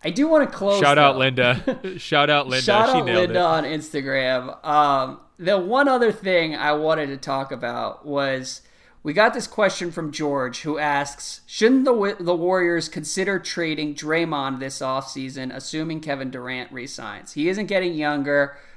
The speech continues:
Speaker 1: and both his game and body are deteriorating qui-, quickly."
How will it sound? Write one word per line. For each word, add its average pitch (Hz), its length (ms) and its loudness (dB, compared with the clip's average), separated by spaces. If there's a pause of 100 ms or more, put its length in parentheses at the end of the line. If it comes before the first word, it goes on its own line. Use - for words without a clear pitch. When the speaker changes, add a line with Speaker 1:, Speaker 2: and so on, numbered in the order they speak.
Speaker 1:
and 143 160 -4
both 160 220 2
his 147 160 -4
game 156 400 -2
and 147 100 -6
body 135 420 -2
are 135 120 -6
deteriorating 131 800 -6
qui-, 165 180 -8
quickly." - 560 -6